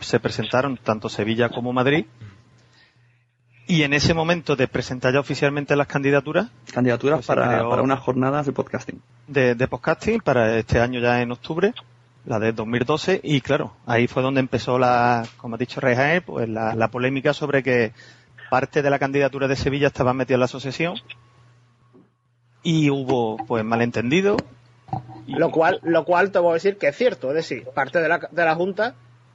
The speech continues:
Speaker 3: estaba metida en la candidatura, o sea, eso no, no lo escondimos en ningún momento.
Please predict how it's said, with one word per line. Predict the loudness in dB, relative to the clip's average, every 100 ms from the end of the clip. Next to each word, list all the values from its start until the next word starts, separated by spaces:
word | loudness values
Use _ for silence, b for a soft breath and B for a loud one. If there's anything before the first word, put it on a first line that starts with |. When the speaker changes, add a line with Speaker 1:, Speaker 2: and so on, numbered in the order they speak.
| -6
Speaker 3:
estaba | -2 2 2
metida | 2 0 0 0
en |
la | 0
candidatura, | -2 0 0 0 -2
o | 0
sea, | 0
eso | 0 0
no, | 2 2 0 -4 -6 0
no | 0
lo | 2
escondimos | 2 2 2 2
en | 0
ningún | -2 -2
momento. | -2 -2 -4